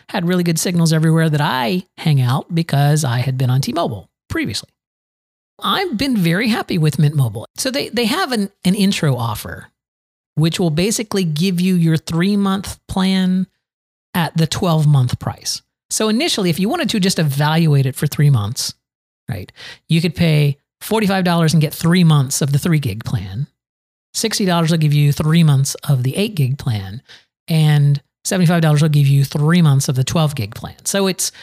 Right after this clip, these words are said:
you can try it at that, and then when it comes time to renew, you can either renew at the yearly if you really liked it to keep that low price, or you can go back up to, uh, to a lower for higher. You know what I'm saying. Uh, it,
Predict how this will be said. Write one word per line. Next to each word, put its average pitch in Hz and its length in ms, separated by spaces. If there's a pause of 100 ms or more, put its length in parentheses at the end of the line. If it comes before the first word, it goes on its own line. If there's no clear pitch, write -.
(1200)
you 349 380
can 185 120
try 202 220
it 170 80
at 160 80
that, 160 140
and 165 120
then 165 320
when 165 160
it 156 140
comes 156 220
time 156 180
to 143 80
renew, 202 600 (280)
you 165 280
can 170 140
either 147 220
renew 151 340
at 135 80
the 143 80
yearly 247 320
if 220 140
you 190 80
really 175 160
liked 185 240
it - 80
to 156 80
keep 220 220
that 156 140
low 151 160
price, 139 440
or 226 140
you 190 80
can 175 120
go 156 100
back 143 240
up 127 260
to, 139 260
uh, 117 240 (480)
to 151 120
a 131 40
lower 131 500 (180)
for 117 120
higher. 104 320 (120)
You 285 140
know 180 80
what - 120
I'm - 100
saying. - 160 (580)
Uh, 180 460
it, - 100